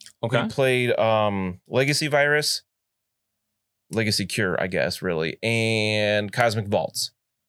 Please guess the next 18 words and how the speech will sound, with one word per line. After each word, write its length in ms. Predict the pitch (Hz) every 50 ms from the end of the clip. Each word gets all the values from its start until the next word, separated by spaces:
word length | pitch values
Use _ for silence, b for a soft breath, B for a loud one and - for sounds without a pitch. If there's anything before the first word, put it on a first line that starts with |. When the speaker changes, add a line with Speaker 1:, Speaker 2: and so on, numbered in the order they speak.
| _ _ - 117
Speaker 1:
Okay. 240 | - - 160 170 185 - _ _ _ -
Speaker 2:
Um, 360 | 110 107 104 98 95 95 - -
I 160 | 104 117 117
had 320 | 107 117 127 117 117 113 110
Malekith 480 | 120 120 120 127 - - 139 135 - -
because 640 | - 104 - - 107 107 104 98 95 95 92 - - _ _ _ _ _ _ _ _ _ _ _ _ _ _ _ _ _ _ _
wanted 200 | 104 95 98 92
to 40 | 95
try 180 | - 117 110 110
him 80 | 107 123
out. 260 | 143 156 165 - - -
Speaker 1:
Yeah. 220 | - 247 339 311 - _ _ _ -
Speaker 2:
Uh, 260 | 113 117 117 113 113 -
I 120 | - 117 120
wanted 380 | 113 113 113 120 123 123 120 113
to 80 | 117
try, 460 | 104 - - 131 123 120 117 117 120
like, 440 | 117 113 113 110 104 104 104 - -